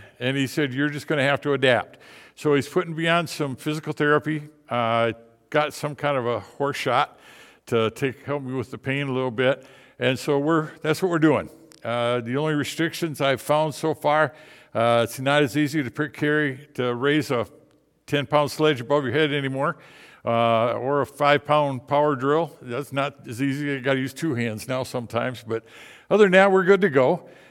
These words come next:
Uh, the Lord's blessed, and so we're just continuing on.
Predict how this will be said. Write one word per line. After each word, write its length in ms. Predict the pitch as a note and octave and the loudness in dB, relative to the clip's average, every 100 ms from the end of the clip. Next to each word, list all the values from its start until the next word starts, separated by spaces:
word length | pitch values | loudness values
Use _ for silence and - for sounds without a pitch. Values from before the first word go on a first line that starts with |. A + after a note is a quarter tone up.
| _ | _
Uh, 380 | C#3+ C3+ C3+ C3+ | 2 4 6 6
the 100 | C3 | 4
Lord's 320 | C3+ D3 E3+ | 0 0 0
blessed, 480 | - C3 D3 D3+ - - | 0 2 2 2 -8 -14
and 320 | - A#2 A#2+ A2+ | -6 -4 -4 -6
so 160 | C3+ | -6
we're 140 | B2 B2+ | -4 -4
just 240 | A#2+ C3 | -6 -8
continuing 640 | C#3 - D3 C#3 C#3 C3+ C3 | -10 -8 -8 -6 -4 -2 0
on. 300 | C3 C#3 | 2 0